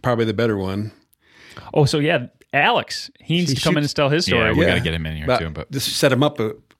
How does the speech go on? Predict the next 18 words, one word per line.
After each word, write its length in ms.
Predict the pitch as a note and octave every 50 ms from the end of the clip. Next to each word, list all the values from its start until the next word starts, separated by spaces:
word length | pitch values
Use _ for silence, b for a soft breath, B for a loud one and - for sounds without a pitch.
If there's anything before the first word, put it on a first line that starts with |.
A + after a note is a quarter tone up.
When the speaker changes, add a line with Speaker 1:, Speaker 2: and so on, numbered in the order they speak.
| B B B B B B B _ _ _
Speaker 1:
but 460 | - C3+ B2+ - - C#3+ - - - -
he, 380 | A#2 E3 F3+ F3+ F3 D3+ - - _ _ _ _ -
I 120 | - D#3
go 100 | - E3+ D3+
in 40 |
the 60 | C3+ B2
back 200 | B2+ B2+ B2+ B2+
of 100 | B2+ A#2+
the 80 | A#2+ A#2
woods, 300 | B2 B2+ C3+ D3 C#3+ B2
and 100 | B2 G#2+
he's 160 | C3 C#3+ A2
in 80 | B2
the 60 | G#2+ F#2
front 320 | - - C3+ B2+ A#2 - - _ _
by 120 | B2 A#2 A2
this 140 | G2+ F#2+
pond, 560 | - - C#3 C3+ B2 A2+ G#2+ G#2+ A2 A#2 -